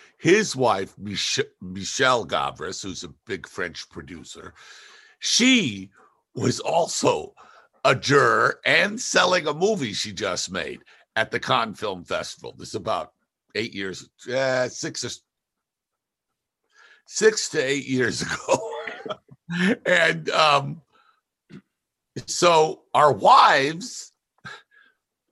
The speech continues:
were big involved at the Cannes Film Festival. It's a horrible thing to go to if you're not involved, you know.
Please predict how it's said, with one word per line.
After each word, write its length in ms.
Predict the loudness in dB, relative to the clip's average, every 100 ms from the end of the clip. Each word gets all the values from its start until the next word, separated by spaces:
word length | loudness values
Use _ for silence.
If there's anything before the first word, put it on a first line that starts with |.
| _ _ _ -4
were 300 | 0 0 -4 _ _ -10 0
big 380 | 2 2 -4 -18 -20 -10
involved 600 | -2 2 4 4 2 -6
at 100 | -10
the 80 |
Cannes 300 | -2 0 0
Film 340 | -2 0 0 0
Festival. 540 | 0 0 -2 -10 -12 -14 -20 _ _ _
It's 300 | -2 -2 0
a 100 | 0
horrible 600 | 0 0 6 8 8 4 -4
thing 300 | -2 -2 -4
to 80 | 2
go 300 | 4 4 2
to 400 | -2 -4 -4 -2
if 300 | -2 -2 -4
you're 100 | 0
not 340 | 2 2 0 -2
involved, 720 | -4 0 2 0 -4 -10 -10
you 180 | -10 -10
know. 220 | -12